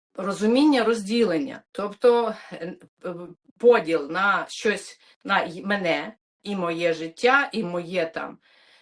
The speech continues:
е, друзі, мої недруги, і мої це, те, те, те, те. Це позиція розділення, в якому не може бути, скажем, щастя і радості, або це дуже тимчасове, тільки тому,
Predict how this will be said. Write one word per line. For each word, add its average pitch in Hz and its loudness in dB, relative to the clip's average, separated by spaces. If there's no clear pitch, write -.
е, 147 -8
друзі, 214 -2
мої 160 -4
недруги, 214 0
і 190 -4
мої 160 -6
це, 226 -6
те, 185 -6
те, 196 -10
те, 165 -10
те. 254 -2
Це 262 -4
позиція 214 -4
розділення, 208 -4
в 180 -12
якому 220 2
не 247 6
може 247 4
бути, 165 -6
скажем, 170 -4
щастя 170 -2
і 240 -2
радості, 175 -4
або 190 -4
це 233 -2
дуже 220 -6
тимчасове, 175 -8
тільки 240 -4
тому, 233 2